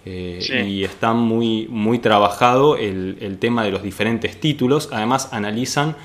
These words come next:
Speaker 1: eh, los premios son a la historieta, pero es a la historieta publicada, o sea, es, eh, la obra completa,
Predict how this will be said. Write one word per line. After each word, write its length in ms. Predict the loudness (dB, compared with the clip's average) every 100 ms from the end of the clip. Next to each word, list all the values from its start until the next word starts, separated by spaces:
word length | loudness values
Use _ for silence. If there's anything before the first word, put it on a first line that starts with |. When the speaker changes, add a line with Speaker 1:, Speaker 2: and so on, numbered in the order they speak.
| -20 -20 -16
Speaker 1:
eh, 640 | -12 -10 -10 -8 -8 -8 -10 -14 -20 -20 -20 -20 -10
los 160 | -10 2
premios 340 | 6 6 6
son 240 | 2 0 -2
a 80 |
la 100 | -2
historieta, 560 | -2 2 2 2 2 4
pero 120 | 4
es 100 | 4
a 60 | 2
la 80 | 0
historieta 520 | 0 0 4 4 2
publicada, 720 | 0 -2 -2 2 8 10 8
o 60 | 6
sea, 240 | 4 2
es, 320 | 2 -2 -14 -18
eh, 160 | -16 -6
la 140 | 2
obra 260 | 6 6 6
completa, 760 | 4 6 8 8 6 0 -2